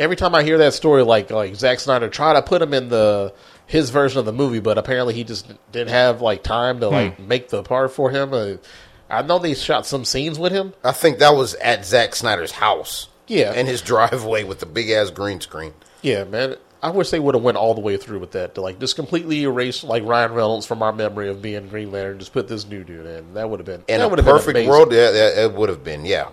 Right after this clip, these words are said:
Speaker 3: In a perfect world, and W B had their shit together,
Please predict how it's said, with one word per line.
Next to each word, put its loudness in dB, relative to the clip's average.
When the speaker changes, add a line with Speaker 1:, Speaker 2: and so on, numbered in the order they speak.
Speaker 3:
In -6
a -14
perfect 0
world, 2
and -14
W -2
B -8
had 0
their -6
shit -10
together, -2